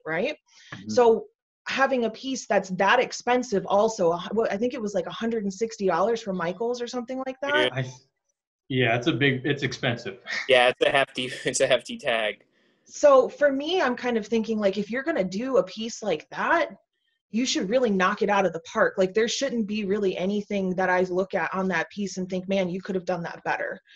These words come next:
Speaker 1: So I think that's a combination of both my least favorite and just kind of, like, you just really missed the mark on that, you know?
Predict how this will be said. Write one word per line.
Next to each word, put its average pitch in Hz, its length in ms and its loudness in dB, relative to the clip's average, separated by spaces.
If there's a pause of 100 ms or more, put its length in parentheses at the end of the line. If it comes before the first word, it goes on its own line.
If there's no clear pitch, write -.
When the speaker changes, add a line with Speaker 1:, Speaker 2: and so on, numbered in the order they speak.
(200)
Speaker 1:
So 226 160 4
I 233 100 8
think 254 340 -2
that's 220 340 2
a 226 80 -2
combination 202 560 0
of 180 160 0
both 190 240 2
my 185 120 0
least 170 380 -6
favorite 202 440 2
and 180 120 -2
just 185 180 -4
kind 196 160 -4
of, 185 80 -2
like, 160 240 0 (760)
you 208 100 0
just 226 200 0
really 214 280 4
missed 214 360 0
the 165 80 -10
mark 165 480 -2
on 135 160 -12
that, 131 220 -12 (100)
you 180 120 -4
know? 170 380 -4